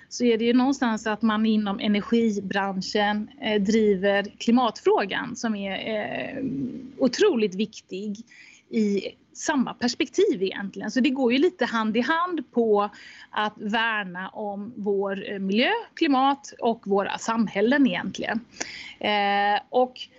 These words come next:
när det kommer till energifrågan så är det otroligt spännande. Jag kan tänka mig att det sker,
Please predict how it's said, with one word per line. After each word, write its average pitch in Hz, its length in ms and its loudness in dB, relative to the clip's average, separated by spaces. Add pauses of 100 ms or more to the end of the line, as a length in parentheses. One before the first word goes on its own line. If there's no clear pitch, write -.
(180)
när 247 140 0
det 254 60 -2
kommer 330 260 0
till 285 260 0
energifrågan 240 680 2
så 226 100 -4
är 214 80 4
det 214 140 4
otroligt 320 360 2
spännande. 190 460 -4
Jag 208 80 -2
kan 220 140 2
tänka 202 240 -2
mig 208 100 2
att 196 80 -6
det 220 100 2
sker, 208 420 2